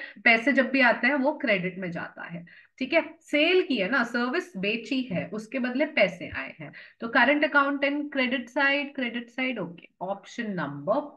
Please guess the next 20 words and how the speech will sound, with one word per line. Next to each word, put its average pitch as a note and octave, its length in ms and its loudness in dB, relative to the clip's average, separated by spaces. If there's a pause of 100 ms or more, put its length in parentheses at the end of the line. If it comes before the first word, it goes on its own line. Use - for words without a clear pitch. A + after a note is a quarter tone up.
(120)
B, E3+ 80 -4 (1000)
ठीक C#4+ 200 -4
है? E4 100 6 (400)
यहाँ B3 180 2
देख C4+ 200 4
सकते D4+ 340 0
हो, D#4+ 80 4 (120)
trade B3+ 260 4
and C#4+ 160 -4
services, C#4 600 -2 (440)
आ, A#3+ 280 4 (140)
कहाँ C4 240 6
पर C#4 120 2
होता C#4 260 2 (100)
है C#4+ 60 4
आपका? C#4 280 -2 (140)
करंट F3+ 260 -8
अकाउंट। - 320 -14 (1700)
Then D4 260 4
difference D4 400 0